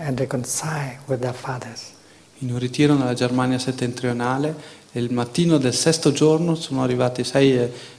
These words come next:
Speaker 2: eh, giovani uomini, sono venuti da me e mi hanno detto che avevano utilizzato il telefono per riconciliarsi con loro padre.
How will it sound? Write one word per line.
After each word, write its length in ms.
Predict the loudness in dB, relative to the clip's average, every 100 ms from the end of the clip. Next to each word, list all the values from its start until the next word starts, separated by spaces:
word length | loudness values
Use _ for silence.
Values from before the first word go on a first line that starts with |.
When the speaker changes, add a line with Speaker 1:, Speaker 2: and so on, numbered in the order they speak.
| -8
Speaker 2:
eh, 720 | -4 -2 0 0 0 0 -2 -2
giovani 680 | -2 0 0 0 -2 -2
uomini, 640 | 0 4 4 4 4 2 0
sono 220 | -6 -4
venuti 300 | -2 -4 -4
da 140 | -2 0
me 260 | 0 -2
e 80 | -4
mi 80 | -2
hanno 160 | -2 -2
detto 300 | -2 -4 -4
che 200 | -6 -8 -14 -16 -8
avevano 320 | -4 0 0
utilizzato 540 | 0 -2 0 0 0
il 80 | -2
telefono 480 | 0 0 0 0 0
per 160 | -2
riconciliarsi 960 | 0 0 2 0 0 2 2 2 0 -2
con 160 | 0 0
loro 180 | 0
padre. 640 | -2 -4 -4 -6 -10 -12